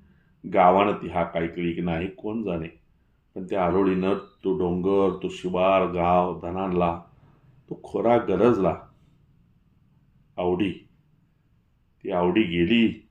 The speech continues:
तो नागू गेला, तो धनाजी गेला, पण आवडी अशी मारलेली आरोळी अमर झाली.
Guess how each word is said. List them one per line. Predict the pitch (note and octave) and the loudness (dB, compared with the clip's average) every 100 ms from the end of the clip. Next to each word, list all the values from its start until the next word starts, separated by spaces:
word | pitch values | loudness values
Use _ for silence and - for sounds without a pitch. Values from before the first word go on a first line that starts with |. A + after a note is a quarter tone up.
| - | -12
तो | F2+ | -4
नागू | E2+ F2+ G#2 A#2 | 0 2 4 2
गेला, | F#2+ F2+ F2 F#2 | 2 4 6 4
तो | F2+ G#2 | 2 -2
धनाजी | F2 F#2 A2 A#2 G#2+ | -4 -6 -4 0 0
गेला, | G2 D#2+ E2+ E2 - _ _ _ _ | -2 0 -2 -2 -6 _ _ _ _
पण | C#3+ | -2
आवडी | C3 G#2 G#2+ A#2+ D3+ E3 | 4 8 8 8 10 8
अशी | B2 - | 8 2
मारलेली | C3 G#2 F#2+ A2+ C3 | 4 4 4 4 4
आरोळी | A#2+ F#2 G2+ B2+ A2+ | 6 6 6 6 4
अमर | E2+ E2+ E2 | 2 0 -4
झाली. | E2+ D#2+ | -6 -12